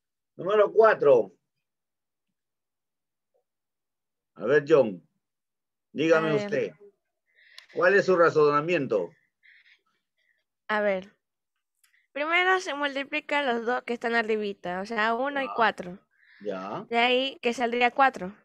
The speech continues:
Speaker 2: Y eso se
Speaker 1: Ya.
Speaker 2: suma con cinco, que daría nueve.
Speaker 1: Ya.
Speaker 2: Dos por tres sería, saldría seis.
Speaker 1: Ya.
Speaker 2: Más uno, saldría siete.
Speaker 1: Ok.
Speaker 2: O sea que mi razonamiento me dice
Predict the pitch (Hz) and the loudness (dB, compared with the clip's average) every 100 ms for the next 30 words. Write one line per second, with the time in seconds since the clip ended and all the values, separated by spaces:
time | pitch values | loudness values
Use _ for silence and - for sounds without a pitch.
0 | _ - 262 285 311 311 240 254 247 254 | _ -8 -2 0 0 -6 -6 -4 -4 -4
1 | 226 233 254 254 262 226 214 208 220 220 | -6 -8 -8 -6 -4 -4 -2 -2 -2 -2
2 | 226 226 190 190 _ _ _ _ _ _ | -2 -2 -4 -10 _ _ _ _ _ _
3 | _ 87 85 85 120 202 _ _ _ _ | _ -10 -8 -8 -8 -10 _ _ _ _
4 | _ _ _ _ _ _ _ _ 240 285 | _ _ _ _ _ _ _ _ 0 2
5 | 320 - _ - 233 233 247 277 302 240 | 2 -2 _ -4 -4 -2 -2 -2 -4 -6
6 | 226 220 214 - 220 220 226 233 220 180 | -2 -2 -2 -4 -4 -2 -2 0 -4 -4
7 | - - _ _ _ 185 - 226 180 285 | -14 -20 _ _ _ -14 -6 -6 -4 -2
8 | 294 262 302 - _ _ _ 226 208 214 | -2 -2 -6 -10 _ _ _ -8 -4 -4
9 | 214 233 196 175 - _ _ _ - 156 | -4 -4 -6 -8 -20 _ _ _ -2 -2
10 | - 90 87 92 151 220 _ _ _ _ | -2 -8 -6 -8 -12 -16 _ _ _ _
11 | _ _ - 247 277 285 302 302 370 381 | _ _ -6 -4 -4 0 0 0 -2 -2
12 | 370 320 302 302 302 294 254 240 254 - | -4 -6 -8 -8 -8 -8 -4 -4 -4 -6
13 | 247 - | -8 -8